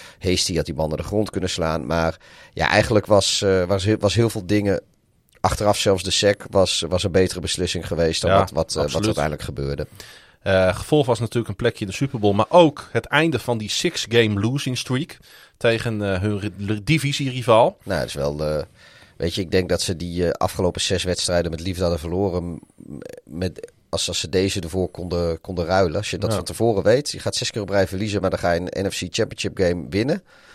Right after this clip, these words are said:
Speaker 1: Dan, eh, dan denk ik dat, eh, dat ze dat prima vonden.
Speaker 2: Nou, en aangezien hij, eh, zo belangrijk voor jou is, misschien kun jij even,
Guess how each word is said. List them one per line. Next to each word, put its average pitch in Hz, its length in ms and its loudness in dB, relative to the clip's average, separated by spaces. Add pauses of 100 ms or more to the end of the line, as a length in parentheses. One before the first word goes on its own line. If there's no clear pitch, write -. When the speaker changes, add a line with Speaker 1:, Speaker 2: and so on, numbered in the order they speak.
(320)
Speaker 1:
Dan, 95 380 4
eh, 90 460 2
dan 95 200 -2
denk 95 220 2
ik 90 140 -6
dat, - 360 -4
eh, 90 260 0 (120)
dat - 140 -8
ze - 100 -8
dat 87 140 -10
prima 101 280 -4
vonden. 76 340 -8 (400)
Speaker 2:
Nou, 95 200 2
en 82 80 0
aangezien 104 460 -2
hij, 98 500 0
eh, 87 60 0
zo 107 160 0
belangrijk 104 440 0
voor 98 180 -2
jou 92 300 4
is, 95 120 -6
misschien 107 280 -8
kun 110 120 -6
jij 95 260 0
even, 92 380 -2